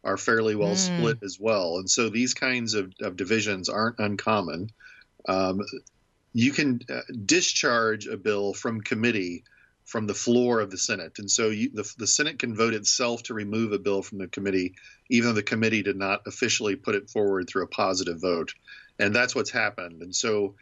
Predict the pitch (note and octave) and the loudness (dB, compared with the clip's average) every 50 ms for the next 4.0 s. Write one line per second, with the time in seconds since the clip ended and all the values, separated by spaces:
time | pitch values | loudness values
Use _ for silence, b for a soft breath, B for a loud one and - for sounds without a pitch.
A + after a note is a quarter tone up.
0 | b b b b b - G2+ G2 G2+ G#2 G2 G#2+ A2+ A#2+ A#2+ A#2+ A2+ A#2+ B2+ C#3+ | b b b b b -2 0 0 0 2 2 4 4 4 2 2 2 2 2 2
1 | C#3+ C#3 B2 B2 A#2+ A#2+ C3 A#2 A2 A2+ A2 - A#2 A2 G#2 G2 - - G2+ F#2+ | 2 2 2 0 -2 0 -2 -2 -2 -2 -2 -2 -4 -4 -2 -2 -2 0 0 0
2 | - - G2 - - C3 B2 A#2+ A#2 A2 G#2 G2 F#2+ G#2+ G2+ - - - A2+ G#2+ | 0 -2 -2 0 2 2 2 2 0 0 -2 0 0 0 0 0 0 0 2 2
3 | G#2 G2 - - - - F#2+ F#2 F#2 F#2 - - G#2 F#2 F2+ F2 - - - | 2 0 -2 -6 -4 -2 -2 -2 0 -2 0 0 0 0 2 2 0 0 0